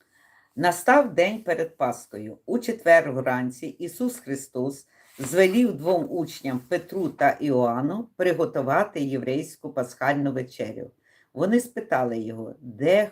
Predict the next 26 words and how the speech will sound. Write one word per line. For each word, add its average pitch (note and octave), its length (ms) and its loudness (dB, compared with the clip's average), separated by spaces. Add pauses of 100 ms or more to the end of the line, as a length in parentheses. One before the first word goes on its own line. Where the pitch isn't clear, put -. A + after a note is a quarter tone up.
хочеш, E3 580 -4
щоб D3 260 -6
ми F3+ 160 -4
приготували?" C#3 840 -6
Він D3+ 240 -6
сказав D#3+ 580 -4
їм: - 160 -12 (400)
"Ось F#3+ 340 4
при E3 200 -6
вході D3 440 0
в C3 60 2
місто E3 640 -4
ви D#3 220 0
зустрінете F#3 760 -6
чоловіка D#3+ 720 -4
з C3+ 60 -10
глеком C3 540 -4
води. B2 400 -2 (440)
Ідіть F#3 520 0
за D3 180 2
ним E3+ 280 0
в F3+ 40 -10
будинок. C3+ 640 -4 (100)
Куди D#3 420 -2
він E3+ 300 -4
увійде, C3 640 2